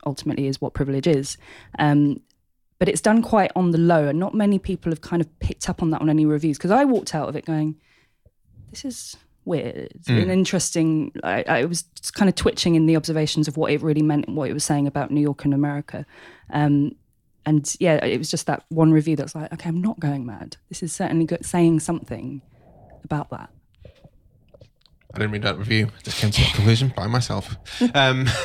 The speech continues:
Speaker 1: Mm.
Speaker 2: <laughs> but okay, yeah, three points. I think it's still worth watching. And if we are, as Helen and I know many cin-, cine liter-, literate people, um, I think, yeah, definitely watch it. Um,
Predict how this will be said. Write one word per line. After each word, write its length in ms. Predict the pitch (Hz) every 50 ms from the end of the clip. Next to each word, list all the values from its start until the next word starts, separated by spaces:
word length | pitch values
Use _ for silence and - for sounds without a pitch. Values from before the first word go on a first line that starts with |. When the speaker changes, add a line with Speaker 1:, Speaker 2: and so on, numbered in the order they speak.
| 480 -
Speaker 1:
Mm. 300 | - - 226 220 208 196 - - _ - _ _ _
Speaker 2:
<laughs> 340 | _ _ _ - - _ _
but 320 | 151 143 - - - - - -
okay, 260 | 151 131 123 117 139 -
yeah, 100 | 143 131
three 180 | - 139 131
points. 200 | 127 139 113 - - -
I 100 | 147 147
think 140 | - 180 151
it's 80 | -
still 180 | - - 156 139
worth 200 | 131 139 123 117
watching. 420 | 135 147 - - - 170 175 - -
And 340 | 127 120 117 113 110 104 - -
if 280 | - - - - - - -
we 280 | 120 131 127 127 123 -
are, 220 | 117 117 110 -
as 280 | 117 117 - - - - _
Helen 160 | - 117 110 104
and 80 | 104
I 160 | 104 104 107
know 220 | 104 104 110 107 104
many 240 | 104 107 104 101 98
cin-, 240 | - - 113 110
cine 360 | - - - - - 123 113 107
liter-, 260 | 107 110 107 - - - _ _
literate 260 | - 101 - - - -
people, 480 | - 131 123 - - - 117 120 - - _ - - _ _ -
um, 300 | 104 104 104 104 101 101
I 120 | - - -
think, 240 | - 110 80 - _ _ _ - _ _ _ _ _ _ _ -
yeah, 120 | 120 131 127
definitely 340 | - 135 120 - 107 98
watch 200 | 113 151 - - 120
it. 140 | 117 - - _ _ _ _ -
Um, 380 | - 104 104 107 110 113 110